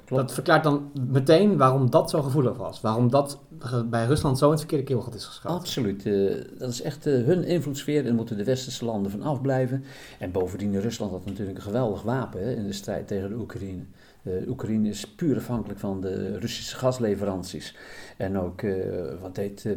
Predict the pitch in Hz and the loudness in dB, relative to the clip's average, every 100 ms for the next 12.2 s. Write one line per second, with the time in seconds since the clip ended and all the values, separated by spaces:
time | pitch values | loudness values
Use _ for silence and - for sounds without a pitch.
0 | 101 120 110 104 101 98 92 95 92 95 | -4 -6 -2 -2 0 -2 -2 -6 -8 -8
1 | 92 92 92 92 101 98 98 98 - 123 | -8 -6 -6 -6 -4 -2 -2 -6 -2 -2
2 | 127 117 104 101 101 - - - 101 98 | 2 0 0 -2 -6 -14 -20 -6 -2 0
3 | 98 95 95 - - _ - - - - | 0 -2 -6 -12 -20 _ -20 -20 -18 -12
4 | - 131 107 101 98 98 104 95 107 98 | 0 2 4 2 0 -4 -4 -4 -4 -4
5 | 95 98 85 85 98 95 95 - 123 - | -2 -4 -4 -6 -6 -4 -4 -2 -2 -2
6 | 98 95 127 - - - 98 90 92 - | -2 -4 -8 -12 -20 -8 -6 -6 -10 -8
7 | 92 95 92 98 - 107 - - - 104 | -6 -6 -6 -4 0 0 -2 -8 -2 -2
8 | 98 107 - 101 107 101 113 107 104 104 | -2 -6 -6 -4 -4 -4 -2 0 0 -2
9 | 95 95 92 107 110 101 110 104 110 110 | -4 -6 -6 -2 -2 0 -2 0 0 0
10 | 101 101 95 101 98 95 101 104 107 107 | -2 -4 -2 0 0 0 0 0 0 0
11 | 113 - - 127 139 139 120 95 87 147 | -2 -8 -4 -2 2 4 4 0 -2 2
12 | 147 | 2